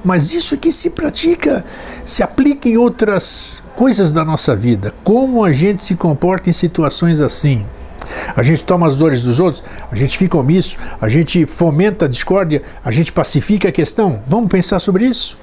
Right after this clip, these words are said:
Bom. Décima segunda questão. Se você pudesse dar a uma criança só um conselho, qual seria esse conselho?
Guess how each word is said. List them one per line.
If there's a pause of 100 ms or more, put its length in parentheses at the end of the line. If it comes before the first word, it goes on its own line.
(220)
Bom. (1300)
Décima
segunda
questão. (1200)
Se
você
pudesse
dar
a
uma
criança (160)
só
um
conselho, (360)
qual
seria
esse
conselho?